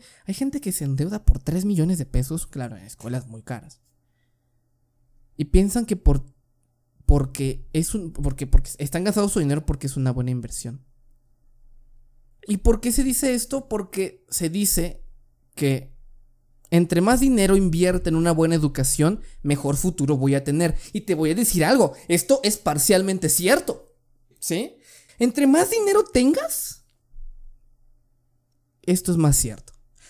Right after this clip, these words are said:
No te estoy diciendo entre más dinero le inviertas a la educación,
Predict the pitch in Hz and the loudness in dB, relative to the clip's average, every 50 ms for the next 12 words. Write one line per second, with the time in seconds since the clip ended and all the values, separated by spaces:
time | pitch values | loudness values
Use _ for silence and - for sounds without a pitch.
0 | - - 180 196 196 - 233 226 - 226 226 214 - 220 208 208 208 202 170 143 | -2 0 2 2 2 2 -2 0 2 2 2 2 2 2 2 0 0 0 0 0
1 | 139 143 156 170 175 185 185 180 165 151 147 156 214 - _ _ _ _ _ _ | 2 2 2 2 0 0 0 2 2 2 2 0 -2 -6 _ _ _ _ _ _
2 | _ - 143 139 135 131 127 127 135 156 156 170 - 127 120 123 123 120 - 123 | _ -2 0 2 2 2 2 0 0 -2 -2 -4 -2 -4 -4 -4 -4 -4 -4 -4
3 | - - 143 135 135 131 - | -2 0 0 0 0 -2 -8